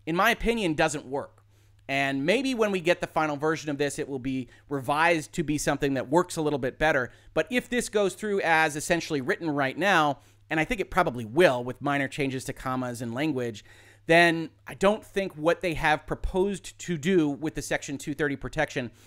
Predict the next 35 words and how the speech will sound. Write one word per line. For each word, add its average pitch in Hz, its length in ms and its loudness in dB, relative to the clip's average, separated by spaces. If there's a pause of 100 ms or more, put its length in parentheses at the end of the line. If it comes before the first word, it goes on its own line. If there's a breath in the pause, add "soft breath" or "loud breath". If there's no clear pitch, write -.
(320 soft breath)
actually 170 500 0
works 143 500 0
within 147 380 -2
the 139 60 -4
statutory 127 640 -4
language. 110 460 -12 (220 soft breath)
And 151 140 -2
it 151 60 -2
is 170 140 0
the 151 80 -4
kind 208 340 -2
of 180 120 0
thing 131 340 -2 (300 soft breath)
that 160 120 0
would 139 120 -2
have 151 140 4
a 139 40 0
lawsuit 139 560 -2
be 123 100 -8
put 131 220 -6
forth 127 280 -4
almost 127 280 -4
immediately 120 560 -4 (300 soft breath)
and 165 180 0
probably 151 340 -2
go 127 140 -6
to 120 60 -8
court 147 320 -4
and 120 100 -10
probably 123 320 -6
get 104 160 -12
struck - 260 -6
down. 110 240 -6
This 156 140 -2
section 131 440 -2